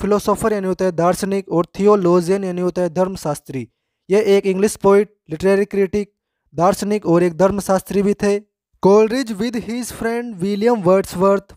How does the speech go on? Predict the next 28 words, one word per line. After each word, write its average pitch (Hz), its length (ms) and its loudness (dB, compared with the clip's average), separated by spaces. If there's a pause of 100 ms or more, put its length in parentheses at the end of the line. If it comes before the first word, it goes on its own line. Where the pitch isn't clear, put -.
(120)
was 196 260 4
the 214 60 2 (100)
founder 214 340 0 (140)
of 185 280 2
romantic 190 480 -4 (140)
poet 180 260 2 (120)
in 208 240 -4
England 196 420 -2 (140)
and 196 240 -6
member 190 300 0 (100)
of 180 180 2
the 185 80 0
Lake 180 260 -4 (100)
Poets। 151 380 -2 (380)
कोलरिज 220 440 2
अपने 214 300 -6
फ्रेंड 214 380 -6
विलियम 190 400 0
वर्ड्सवर्थ 196 500 0
के 190 120 -6
साथ 180 280 -4 (480)
इंग्लैंड 208 380 2
में 220 140 2
रोमांटिक 202 540 0
मूवमेंट 185 460 -4
के 185 220 -4
फाउंडर 190 440 2
थे 208 140 0